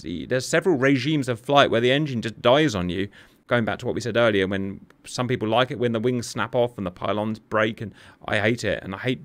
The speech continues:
flying a massive mission, and then halfway before I even get to my target, my engine fails because I was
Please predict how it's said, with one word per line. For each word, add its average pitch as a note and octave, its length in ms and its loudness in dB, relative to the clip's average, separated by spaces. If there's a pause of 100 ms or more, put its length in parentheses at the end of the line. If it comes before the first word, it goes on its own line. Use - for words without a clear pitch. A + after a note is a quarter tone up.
(160)
flying A2 340 -2
a G#2 40 0
massive G#2+ 360 -4
mission, G#2 360 -4 (440)
and G#2 160 -2
then G2+ 340 0
halfway A#2+ 380 0
before A#2 180 -2
I - 40 4
even A2+ 80 -2
get G#2+ 100 -4
to A2 60 -10
my G#2 80 -2
target, A#2+ 320 2
my G#2+ 120 0
engine A#2+ 260 0
fails F#2+ 340 2
because G#2+ 320 -8
I G#2 80 -2
was G#2 220 -2